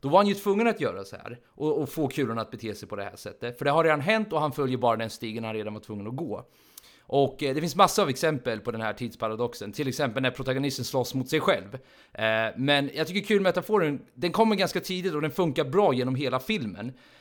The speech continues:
Men om det nu är så att allt som händer redan har hänt och måste hända hela tiden. Vad är då poängen med hela filmen? Har de då inte... För, för filmen handlar ju om att de ska, de ska ju rädda världen för att framtida varelser vill liksom,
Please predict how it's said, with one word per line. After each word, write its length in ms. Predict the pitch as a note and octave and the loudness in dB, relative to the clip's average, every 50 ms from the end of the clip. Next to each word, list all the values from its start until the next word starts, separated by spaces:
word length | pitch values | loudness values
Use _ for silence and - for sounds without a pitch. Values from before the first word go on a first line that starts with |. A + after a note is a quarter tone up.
| _ _ _ | _ _ _
Men 460 | - C#3 D3 D#3 D3+ D3 D3 D3+ C#3+ - - _ _ _ _ _ _ _ _ _ - - - | -8 -2 0 2 2 4 2 2 -2 -4 -8 _ _ _ _ _ _ _ _ _ -20 -12 0
om 220 | - F#3 G#3+ A#3 A#3+ | 4 6 6 10 10
det 80 | B3 | 10
nu 120 | A3+ G3 G3 | 10 8 8
är 160 | A#3 B3+ A3+ | 6 6 4
så 240 | - - A2 G2+ - | 2 -2 -4 -4 -2
att 240 | - C3+ - - - _ | -2 -2 -2 -4 -4 _
allt 640 | E3 F#3+ G#3+ G#3+ G3+ G3+ - - - - - - _ _ _ _ _ _ _ - | 8 8 8 8 6 2 -6 -14 -16 -16 -16 -16 _ _ _ _ _ _ _ -12
som 220 | - - D#3+ D3 | -6 -2 -2 0
händer 360 | D3 D#3+ F3 G3 E3+ B2+ A#2 A#2+ | 2 2 2 2 2 0 0 2
redan 280 | C#3+ B2+ A#2+ A#2+ A#2 | 2 2 2 2 -2
har 280 | A2 - F3+ G3+ F3 B2+ | -2 0 2 4 4 2
hänt 340 | G#2+ C3 A#2+ A2 B2 A#2+ A#2+ | 0 -2 -4 -4 -4 -4 -2
och 60 | B2 | -2
måste 380 | B2 C3 B2 - - - C3 | 0 0 -2 -2 -4 -4 -4
hända 240 | A#2 B2 A2+ G#2+ A2+ | -2 -2 -2 -4 -2
hela 220 | A2 A#2 A2 A2 A2 | -2 -2 -2 -4 -4
tiden. 400 | - F3+ G3 F3+ A#2+ G2+ G2+ B2+ | -4 -4 -4 -4 -4 -4 -2 0
Vad 120 | E3 F3 | 2 2
är 40 | D3+ | 2
då 80 | D#3+ | 0
poängen 480 | D#3 - - E3 F#3+ A3+ A3+ D#3 A#2 A2+ | 0 2 2 4 4 4 2 0 0 0
med 60 | A#2 | 0
hela 160 | A#2+ A#2 B2 | 0 0 -2
filmen? 380 | A#2+ - A3+ A#3+ G#3 G#2+ G#2 G2+ | -2 -2 -4 -4 -4 -4 -4 -2
Har 120 | A2+ C3 | 0 0
de 120 | C#3 C#3+ D3+ | 0 -2 -2
då 100 | D3+ D#3 | -2 -4
inte... 360 | D#3 C3 - C#3 C3+ C3 C3 - - - - _ | -4 -2 -2 0 0 0 -2 -6 -12 -20 -14 _
För, 180 | - D#3 - - | -4 -4 -2 -2
för 100 | - E3+ | -4 0
filmen 280 | - A3+ A3 G3 E3+ | 2 4 4 4 4
handlar 200 | D#3 D#3 C#3 D3 | 4 4 4 4
ju 40 | D3 | 2
om 80 | C#3 C3+ | 2 0
att 80 | A#2+ | 0
de 100 | C#3 B2+ | 0 -4
ska, 300 | A2+ - - B2 A#2+ A#2 | -4 0 2 4 4 4
de 120 | A2+ B2+ B2+ | 2 0 -2
ska 100 | - D3 | -2 0
ju 40 | C3+ | 2
rädda 200 | C3+ A#2+ B2 A#2+ | 2 2 2 2
världen 340 | C3 B2+ A#2+ A2+ A2+ G#2+ | 4 4 4 4 2 -2
för 120 | G2+ - A2+ | -2 -4 -4
att 100 | G#2+ - | -4 -2
framtida 520 | - C3+ A#2+ A2+ G2+ - C3 B2+ A#2 A2+ | 0 0 0 0 0 -4 -4 -4 -4 -2
varelser 460 | G#2 A2 G#2+ G#2+ A#2 A2+ - A2 G#2 | -2 -2 -2 -2 -4 -4 -4 -4 -6
vill 180 | G#2 G#2+ A2 G#2+ | -6 -6 -8 -8
liksom, 340 | G#2 G#2 - G#2+ G#2 G2+ G2+ | -10 -10 -8 -10 -10 -10 -10